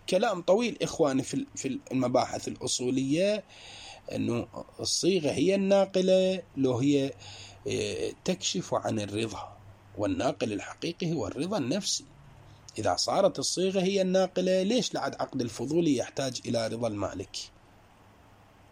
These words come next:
وكلام طويل طبعا، كلام طويل في هذا الموضوع، تقريبا ثلاث أربع آراء، ثلاث آراء هن ذني ال-، القويات واللي يدور النقاش بيهن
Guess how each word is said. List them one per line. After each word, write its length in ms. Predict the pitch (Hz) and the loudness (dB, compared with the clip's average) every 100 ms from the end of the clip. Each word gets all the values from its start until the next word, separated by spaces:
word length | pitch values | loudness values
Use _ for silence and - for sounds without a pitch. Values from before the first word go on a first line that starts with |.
| - - - - - - - - - - - - - - - - - - - | -20 -20 -20 -20 -20 -20 -20 -20 -20 -20 -20 -20 -20 -20 -20 -20 -20 -20 0
وكلام 640 | 165 208 - 220 269 254 147 | 4 4 4 2 6 6 4
طويل 340 | 165 185 147 | 6 6 4
طبعا، 360 | 101 87 - - - - - - - | -2 -10 -10 -16 -20 -20 -20 -20 -10
كلام 460 | - 113 139 175 185 - - | -4 0 2 0 -2 -8 0
طويل 320 | 127 185 143 | 2 2 0
في 200 | - 117 | -4 -4
هذا 180 | 117 113 | -2 -4
الموضوع، 400 | 107 107 139 139 | -4 -4 -2 -4
تقريبا 540 | 127 - 131 127 107 - | -6 -6 -4 -4 -6 -6
ثلاث 200 | 127 - | -8 -4
أربع 240 | 123 120 98 - | -4 -2 -4 -2
آراء، 560 | 107 110 113 139 170 - - - - - | -2 0 0 0 -2 -6 -16 -20 -20 -2
ثلاث 260 | 269 - - | 0 2 2
آراء 340 | 120 120 - | 2 2 0
هن 140 | 117 110 | -4 -4
ذني 380 | 127 120 107 92 | -4 -6 -6 -8
ال-، 120 | 110 - 113 | -10 -8 -8
القويات 760 | 98 - 104 104 123 160 151 | -8 -4 -4 -4 -4 -6 -6
واللي 340 | 123 120 143 165 - - - - - | -4 -2 -2 -4 -12 -18 -18 -18 -10
يدور 300 | 117 143 123 | 0 4 4
النقاش 500 | 101 95 - 104 - | 2 -4 -4 -4 -4
بيهن 440 | 110 123 139 185 | -6 -4 -2 -2